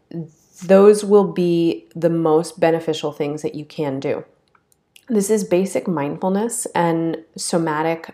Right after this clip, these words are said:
awareness. You know, if you feel that you're getting spun out, if you're having a hard time thinking, um, this may also be, like, stuff that is literally feeling like it's going on in your,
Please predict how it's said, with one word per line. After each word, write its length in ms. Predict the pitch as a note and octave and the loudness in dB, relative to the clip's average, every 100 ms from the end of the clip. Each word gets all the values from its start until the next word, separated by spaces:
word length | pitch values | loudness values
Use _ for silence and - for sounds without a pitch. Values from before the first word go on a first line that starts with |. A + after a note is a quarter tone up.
| - | -4
awareness. 840 | E3 D#3+ D3 C#3+ D#3+ A3+ - - - - - - | 0 0 -2 -4 -6 -8 -10 -12 -20 -20 -20 -10
You 100 | F#3+ | -2
know, 180 | F3+ E3+ | 2 4
if 240 | F3+ F3+ | 2 2
you 380 | F3 D#3+ D#3+ - | 0 2 2 -2
feel 460 | - - E3+ E3 E3+ | -6 2 4 6 6
that 280 | E3+ D#3 D#3 | 4 2 2
you're 680 | D#3+ D#3+ D#3 D#3 D3+ D3+ - F3+ | -2 0 2 2 2 -2 -6 -4
getting 320 | F3 E3 E3 | 0 2 0
spun 340 | E3+ - D3 | -6 -2 0
out, 400 | D#3+ F3+ F#3+ F#3+ | 4 6 8 6
if 160 | E3 D#3 | 4 0
you're 80 | D#3+ | -6
having 320 | D#3 D#3 D#3 | -2 0 0
a 60 | D#3 | -2
hard 240 | D#3+ D#3 | -4 -6
time 200 | - F3+ | -8 -12
thinking, 800 | - G#3 G#3 G#3 F#3 F3+ F3 F3 - - - - | -2 0 2 0 0 0 0 -4 -12 -20 -8 0
um, 520 | E3 D3+ D3 C#3+ C#3+ | 2 2 -2 -6 -2
this 280 | E3 E3 E3+ | -2 0 -2
may 400 | D#3+ D#3 D#3 - | 0 2 2 0
also 340 | D#3 D#3 E3 | -2 0 0
be, 540 | D#3 D#3 D3+ D3+ D3+ - | 0 -4 -2 -2 -4 -6
like, 240 | D3 C#3 | -6 -6
stuff 480 | - - - D#3 - | -8 -6 -4 -4 -2
that 300 | D#3+ D3+ - | -4 -4 -6
is 180 | E3 D3 | -6 -4
literally 480 | D3+ E3 E3+ E3 D#3+ | 0 2 4 2 0
feeling 440 | D#3+ - D#3+ E3 | -4 -2 0 2
like 160 | D#3+ D#3 | 0 -2
it's 100 | - | -2
going 240 | D#3 D3+ | -2 0
on 160 | D#3 D#3 | 0 0
in 140 | D#3 | 0
your, 400 | D#3 D3 C#3+ C#3+ | 0 -2 -4 -6